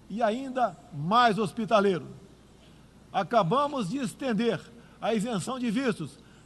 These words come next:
para países como Estados Unidos, Japão, Austrália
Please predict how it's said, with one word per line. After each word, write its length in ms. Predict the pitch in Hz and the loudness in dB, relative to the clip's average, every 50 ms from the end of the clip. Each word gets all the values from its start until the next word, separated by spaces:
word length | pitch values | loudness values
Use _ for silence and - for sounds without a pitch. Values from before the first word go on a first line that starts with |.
| - - - | -16 -6 -2
para 220 | 233 254 247 233 | 0 2 2 2
países 800 | - - 226 220 240 285 294 262 202 147 135 139 120 - - - - - - - - | 2 2 2 2 2 2 0 -2 -2 -2 -4 -8 -10 -12 -14 -20 -20 -20 -20 -12 -6
como 460 | - 240 277 269 247 202 160 131 - - - - - - - | -2 0 2 2 2 0 -2 -4 -8 -12 -18 -20 -20 -20 -18
Estados 460 | - - - - - 220 240 208 202 | -18 -18 -8 -2 0 0 2 2 0
Unidos, 560 | 220 220 254 269 269 233 254 254 247 196 - - - - - - - - - - - | 0 0 0 0 -2 -4 -6 -8 -10 -12 -12 -16 -20 -20 -20 -20 -20 -20 -20 -20 -16
Japão, 760 | - 120 - 214 220 - - - 214 240 262 262 254 240 214 185 - - - - - - | -12 -4 0 2 2 2 2 0 0 2 2 0 -2 -4 -8 -12 -16 -20 -20 -20 -16 -8
Austrália 920 | 175 185 190 175 - - - - 190 208 233 247 247 240 240 233 208 - | -4 -4 -4 -4 -4 -8 -10 0 4 6 6 6 6 4 0 -4 -6 -8